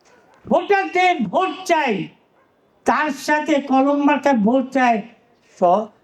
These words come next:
সহায় মোদের আল্লাহ, সহায় মোদের আল্লাহ। প্রিয়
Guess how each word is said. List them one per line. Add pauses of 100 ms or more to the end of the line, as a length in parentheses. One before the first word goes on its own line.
(140)
সহায়
মোদের (140)
আল্লাহ, (680)
সহায়
মোদের (140)
আল্লাহ। (1600)
প্রিয়